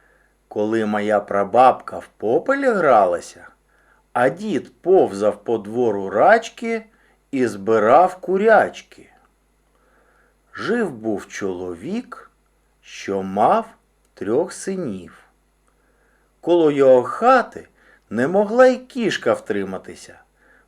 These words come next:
бо навіть миші повиздихали з голоду. З біди нещасник швидко постарів. Коли відчув, що смерть із косою стоїть за плечима,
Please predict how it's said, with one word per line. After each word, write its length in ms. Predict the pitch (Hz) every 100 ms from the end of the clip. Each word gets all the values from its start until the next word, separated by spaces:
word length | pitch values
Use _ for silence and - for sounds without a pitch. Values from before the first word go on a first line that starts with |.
| _
бо 160 | 98
навіть 480 | 107 107 98 95 -
миші 520 | 92 120 202 208 -
повиздихали 1080 | 196 - 139 92 113 139 131 147 - 151 160
з 80 | 151
голоду. 600 | 131 95 90 95 - 95 _ _ _ _ _ _ _ _ _ _ _ _ _ _ _ -
З 140 | 101
біди 540 | 98 135 160 143 214
нещасник 840 | 214 180 - - 202 202 180 190 -
швидко 500 | 110 135 170 - 151
постарів. 840 | 156 147 - 143 120 87 85 - _ _ _ _ _ _ _ _ _ -
Коли 340 | 131 139 165
відчув, 540 | 151 170 - 208 175
що 220 | - - 156
смерть 560 | - 190 202 165 120
із 120 | 139
косою 580 | - 170 175 - 180 143
стоїть 480 | 127 - 180 185 147
за 120 | 139
плечима, 800 | 156 185 202 - 269 220 104 -